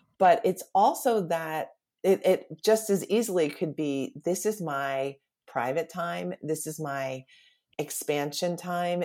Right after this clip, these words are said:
This is my gratitude time. This is my play time. This is my honoring my family and my memories and my life time." And I think that's the, the beauty of hobbies in general, but scrapbooking in particular.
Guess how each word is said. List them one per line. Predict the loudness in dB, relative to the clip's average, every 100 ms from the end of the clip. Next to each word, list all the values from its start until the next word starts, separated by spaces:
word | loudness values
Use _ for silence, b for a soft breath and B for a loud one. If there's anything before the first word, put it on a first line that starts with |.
| -2
This | -2 0
is | -4 -4
my | -6 -6 -6 -10 _ -20 -8
gratitude | -2 0 0 0 0 2 2 0 -6 -10
time. | -6 -6 -4 -6 -8 B B B
This | -4 -4
is | -4 -6
my | -6 -8
play | -6 -2 0 0
time. | -2 -8 -4 -4 -4 -4
This | -4 -4
is | -4
my | -4 -4
honoring | -4 -2 0 -2 -2
my | -6 -8
family | -6 -4 -2 -2 -4
and |
my | -6 -6
memories | -4 -4 -2 -2 -4 -4
and |
my | -8 -4
life | -2 0 -2 -6 -18 b b b -16
time." | -4 -2 0 -2 -2
And | -2
I | -2
think | -2 -2 2
that's | 4 4 2 -2
the, | 0 0 -2 -4
the | -4
beauty | -2 0 0
of | 0
hobbies | -4 -4 0 0 -2 -10 b b _
in | 0 0 2
general, | 0 0 0 0
but | 0 -2
scrapbooking | -4 2 4 4 2 0 0 -2 -2
in | -2 -2
particular. | -4 -4 -4 -4 -4 -6 -12